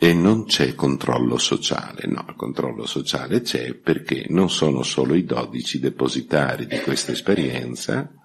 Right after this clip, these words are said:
ma abbiamo altri cinquecento e poi questo tizio e poi quest'altro tizio.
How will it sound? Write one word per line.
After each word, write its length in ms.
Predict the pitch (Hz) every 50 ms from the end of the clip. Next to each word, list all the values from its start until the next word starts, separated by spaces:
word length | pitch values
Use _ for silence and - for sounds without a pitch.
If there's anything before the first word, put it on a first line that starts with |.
| _ _ _ _ - - _ _ _ _ _ -
ma 120 | 76 76
abbiamo 460 | 71 - - 80 78 71 67 67 67
altri 420 | 69 71 71 69 67 - - - -
cinquecento 1200 | - - 69 62 60 - 87 - - - 73 - - - - - - - - - 113 143 160 147
e 100 | - -
poi 260 | - - 69 67 67
questo 380 | - - 62 - - - 110 -
tizio 540 | - - 60 60 58 - - - - - -
e 80 | 57
poi 200 | - - 57 60
quest'altro 580 | - - - - - - - - - - - -
tizio. 540 | - - - - - - - - - -